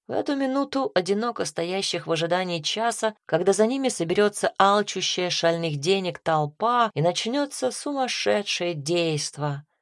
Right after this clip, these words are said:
в результате которого кто-то сорвёт куш и в одночасье разбогатеет, а кто-то, посрамлённый, с опустевшими карманами и по уши в долгах, покинет это заведение лишь для того, чтобы, собрав нужную сумму, вернуться сюда уже на следующий день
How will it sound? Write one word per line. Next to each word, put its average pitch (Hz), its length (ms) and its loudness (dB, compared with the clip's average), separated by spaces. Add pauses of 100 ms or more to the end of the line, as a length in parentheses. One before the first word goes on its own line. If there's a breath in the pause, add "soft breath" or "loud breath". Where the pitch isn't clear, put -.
(300)
в - 40 -4
результате 226 500 4
которого 226 560 8
кто-то 233 460 2
сорвёт 202 460 2
куш - 500 -2
и 165 60 0
в 160 60 0
одночасье 175 640 0
разбогатеет, 165 960 2
а - 120 4
кто-то, - 440 0
посрамлённый, 214 1200 2
с - 100 -10
опустевшими 180 680 -2
карманами 175 640 0
и 165 160 -6
по 170 260 2
уши 143 280 -2
в 135 80 -6
долгах, 143 720 -2
покинет 294 640 -2
это 156 200 -2
заведение 208 760 -2 (120)
лишь 277 240 2
для 247 140 2
того, 240 320 4
чтобы, 202 320 -4
собрав 190 460 2
нужную 180 420 -4
сумму, 233 440 0
вернуться 208 680 4
сюда 196 480 4
уже 190 220 4
на 208 160 8
следующий 208 720 2
день 165 600 -2